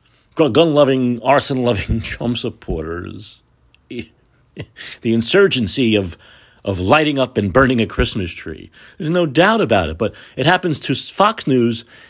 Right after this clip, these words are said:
and most of the, <laughs> most of the media, uh, outlets like C N N, M S N B C, A B C, they talk as though it went on fire by itself.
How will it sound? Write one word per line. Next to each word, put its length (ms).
and 360
most 380
of 60
the, 320
<laughs> 200
most 360
of 160
the 60
media, 540
uh, 360
outlets 420
like 140
C 180
N 60
N, 100
M 140
S 120
N 120
B 80
C, 280
A 40
B 100
C, 220
they 120
talk 300
as 80
though 240
it 140
went 160
on 80
fire 260
by 160
itself. 720